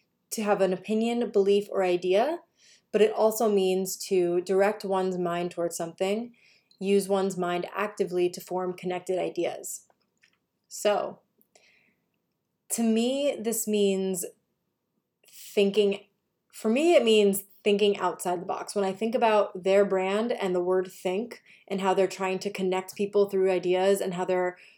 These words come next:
trying to open up people's minds, basically, when I think about what Thinx is all about, it's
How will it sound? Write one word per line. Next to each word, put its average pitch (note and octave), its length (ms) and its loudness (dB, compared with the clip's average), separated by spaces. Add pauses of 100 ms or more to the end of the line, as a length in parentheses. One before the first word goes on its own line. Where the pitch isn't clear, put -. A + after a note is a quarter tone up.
trying F#3+ 380 -2
to F#3 500 2 (1000)
open G#3+ 300 2
up A#3 120 2
people's A3 320 0
minds, F#3+ 440 0
basically, D#4 640 -4 (440)
when A3 120 0
I G#3 80 2
think A#3+ 240 -2
about G3+ 500 2
what - 300 -2
Thinx F#3+ 500 -2
is G3 120 0
all F3+ 160 0
about, F3+ 420 0
it's G3+ 320 0